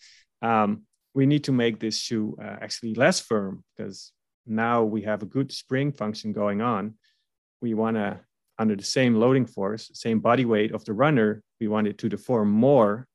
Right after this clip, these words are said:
to put more into it, and then get it back to them. Um,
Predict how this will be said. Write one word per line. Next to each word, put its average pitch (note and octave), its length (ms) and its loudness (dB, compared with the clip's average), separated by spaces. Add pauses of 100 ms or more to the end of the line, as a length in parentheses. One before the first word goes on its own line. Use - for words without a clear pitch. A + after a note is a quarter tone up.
(140)
to - 80 -20 (100)
put C3 220 -4
more C3 200 4
into A2 280 0
it, G2+ 160 -2
and G2+ 180 -8
then A2+ 220 0
get G#2+ 180 0
it G2+ 160 -6
back G2+ 280 -2
to G2 100 -12
them. F#2+ 280 -10 (880)
Um, G2+ 400 -2